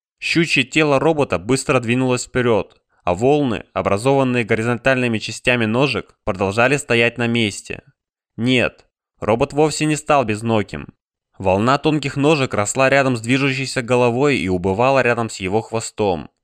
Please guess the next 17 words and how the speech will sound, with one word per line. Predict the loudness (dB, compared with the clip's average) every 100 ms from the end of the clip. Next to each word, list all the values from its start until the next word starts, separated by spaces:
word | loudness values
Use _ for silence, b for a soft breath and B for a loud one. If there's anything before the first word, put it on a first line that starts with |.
| _
оставаясь | -12 -4 0 2 2 0
в |
неподвижности | -2 -2 0 0 0 -4 -4 -6
возле | -2 -2 -2
остальной | -2 -4 -4 -4 -2 -2
части | -2 -4 -2
робота. | -2 0 -2 -6 -12 -16 _ _ _ _ _ _
Это | -4 -2
было | 0 0 2 2 -2
завораживающее | -6 -4 0 2 0 0 -2 -2 -4
зрелище. | -4 0 0 -2 -6 -10 -12 -20 _ _ _
Длинное | -4 0 2 0 0
тело, | 0 0 0 -2 -6 _
плавно | -2 0 2 0
скользящее | -2 0 0 0 -2 -2
на | -2
застывших, | -4 -4 -2 -2 -4 -12